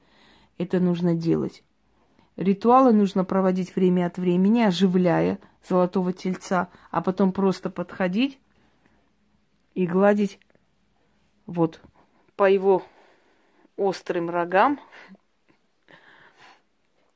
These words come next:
ставить ему благовоние, ставить, э, ему определенную, скажем, определенные подношения. И это все я вам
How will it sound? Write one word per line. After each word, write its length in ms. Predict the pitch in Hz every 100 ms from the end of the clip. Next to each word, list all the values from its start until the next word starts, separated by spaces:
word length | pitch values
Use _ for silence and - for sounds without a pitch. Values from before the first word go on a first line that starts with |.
| - _
ставить 460 | - - 202 185 185
ему 180 | 180 175
благовоние, 800 | 175 180 180 175 208 254 262 269 _ _ _ _ _ _
ставить, 540 | - 190 180 180 170
э, 600 | 175 165 170 165 165 160 170
ему 280 | 165 170 170
определенную, 920 | 170 180 180 180 165 160 156 160 165 _ _ _ _ _ _ _
скажем, 340 | _ - 165 165
определенные 680 | 160 175 180 180 170 165 160
подношения. 760 | 165 170 170 - 240 262 208
И 80 | 180
это 160 | 180 165
все 320 | - 214 233
я 400 | 185 175 180 190
вам 300 | 196 170 170